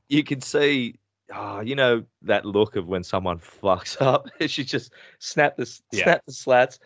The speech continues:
Speaker 1: put her head down, just back the fuck up. I'm sti-,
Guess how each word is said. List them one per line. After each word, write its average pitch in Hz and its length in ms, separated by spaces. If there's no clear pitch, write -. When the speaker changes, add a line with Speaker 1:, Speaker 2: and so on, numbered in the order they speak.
Speaker 1:
put 151 120
her 139 120
head 123 240
down, 117 320
just 98 240
back 98 260
the 101 80
fuck 95 400
up. 117 240
I'm 110 240
sti-, - 300